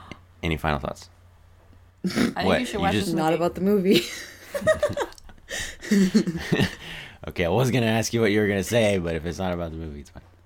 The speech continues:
Speaker 1: No, now I'm curious. What is it?
Speaker 3: I was gonna say, do you have a special, like, sentence that you say after you end each podcast? Like, or, like,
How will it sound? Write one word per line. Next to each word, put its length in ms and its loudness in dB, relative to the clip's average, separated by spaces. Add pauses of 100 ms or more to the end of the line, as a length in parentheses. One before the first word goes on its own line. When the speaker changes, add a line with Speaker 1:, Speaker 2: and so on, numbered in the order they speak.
(880)
Speaker 1:
No, 140 -2
now 140 -2
I'm 100 -6
curious. 340 -12
What 100 -8
is 80 -12
it? 120 -14 (360)
Speaker 3:
I 60 2
was 140 4
gonna 120 4
say, 200 0
do 80 0
you 80 2
have 80 2
a 60 2
special, 360 0
like, 280 0
sentence 440 -2
that 100 -2
you 80 0
say 200 -4
after 280 -8
you 180 -4
end 280 -4
each 240 -8
podcast? 540 -10 (880)
Like, 300 0
or, 160 6
like, 240 2